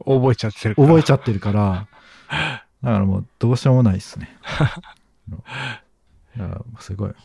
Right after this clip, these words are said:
Speaker 2: もっさもっさやってます。
Speaker 1: いやー、確かにそういえば、そ-、操作ね、覚えるまで大変だった気がする。
Speaker 2: うん。いや、みんななんか割ともうね、なんか自転車に乗るような感じで、もう脳が覚えてる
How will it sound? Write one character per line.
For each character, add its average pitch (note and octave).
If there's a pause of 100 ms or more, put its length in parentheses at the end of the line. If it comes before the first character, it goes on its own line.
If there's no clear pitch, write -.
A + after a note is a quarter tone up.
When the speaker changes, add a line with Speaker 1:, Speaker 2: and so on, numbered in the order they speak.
Speaker 2:
も G2
っ F#2
さ -
も A#2+
っ G#2+
さ -
や F#2
っ E2+
て -
ま F2+
す。 - (300)
Speaker 1:
い B2
や F2+ (500)
ー、 -
確 D#3
か -
に F#2
そ A#2
う -
い A2
え -
ば、 G#2
そ-、 - (300)
操 E3
作 F#2+
ね、 F#2+ (320)
覚 B2+
え -
る A#2
ま F#2+
で F2+
大 G#2+
変 G#2+
だ A2
っ G#2
た -
気 -
が G#2
す -
る。 - (600)
Speaker 2:
う G#2
ん。 G#2 (380)
い A2+
や、 G2
み C#3+
ん G3+
な G3+
な F#3
ん -
か G#2
割 B2+
と F3
も B2 (140)
う B2
ね、 A#2
な C3+
ん C3
か A2+
自 F#2+
転 F#3+
車 G3
に F#3
乗 F#3
る F3
よ C3+
う -
な G#2
感 G2
じ F#2+
で、 G2
も A#2+
う -
脳 C#3+
が -
覚 B2+
え D3
て A#2+
る F2+